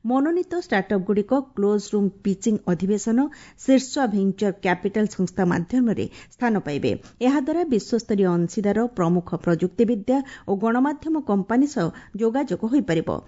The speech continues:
ସୂଚନାଯୋଗ୍ୟ, ମୁମ୍ବାଇରେ ଆସନ୍ତା ମାସ ପହିଲାରୁ ଚାରି ତାରିଖ ପର୍ଯ୍ୟନ୍ତ କେନ୍ଦ୍ର ସରକାରଙ୍କ ପକ୍ଷରୁ ପ୍ରଥମ ବିଶ୍ୱ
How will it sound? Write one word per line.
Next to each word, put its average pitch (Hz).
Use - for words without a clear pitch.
ସୂଚନାଯୋଗ୍ୟ, 302
ମୁମ୍ବାଇରେ 214
ଆସନ୍ତା 233
ମାସ 208
ପହିଲାରୁ 190
ଚାରି 233
ତାରିଖ 320
ପର୍ଯ୍ୟନ୍ତ 214
କେନ୍ଦ୍ର 196
ସରକାରଙ୍କ 240
ପକ୍ଷରୁ 185
ପ୍ରଥମ 247
ବିଶ୍ୱ 226